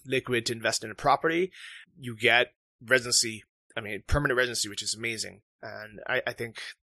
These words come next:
especially if you're married and you, you know, you get a two for one deal, that, that's a great value.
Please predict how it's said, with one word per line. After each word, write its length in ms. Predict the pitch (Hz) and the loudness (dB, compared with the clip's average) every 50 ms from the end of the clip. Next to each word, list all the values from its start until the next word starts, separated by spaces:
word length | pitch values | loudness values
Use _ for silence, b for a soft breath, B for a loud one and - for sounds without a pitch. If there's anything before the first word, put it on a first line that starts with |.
| _ - | _ -2
especially 460 | 135 - - - - 165 - - 151 135 | 0 2 4 4 6 6 4 4 4 2
if 120 | - - | -2 -2
you're 100 | 127 117 | -4 -6
married 520 | 110 107 107 113 117 127 151 165 170 180 - _ _ _ _ _ - | -4 0 2 4 4 4 4 2 0 -4 -10 _ _ _ _ _ -6
and 360 | - 123 117 110 110 113 110 - _ _ | -2 -2 0 -2 -2 -6 -10 -18 _ _
you, 320 | 160 147 127 120 123 - - | -12 -10 -8 -8 -8 -8 -8
you 80 | 147 | -6
know, 140 | 113 107 107 - 143 | -4 -4 -4 -6 -8
you 140 | 135 123 123 | -14 -8 -2
get 120 | 113 120 110 | 2 2 2
a 60 | 101 | 4
two 140 | - - 120 | 2 0 -2
for 140 | - 120 | -2 -2
one 200 | 113 117 117 117 | 0 0 0 0
deal, 320 | 120 135 151 160 175 180 - B B B B B | 0 0 2 2 2 2 0 B B B B B
that, 240 | - 127 117 - 123 | 4 4 4 4 2
that's 260 | 123 113 - - - - 135 | 2 2 4 2 2 2 0
a 60 | 120 | -2
great 280 | 107 - 113 104 85 | -2 0 0 0 0
value. 360 | 90 98 92 95 92 92 87 | 2 0 0 0 0 -2 -4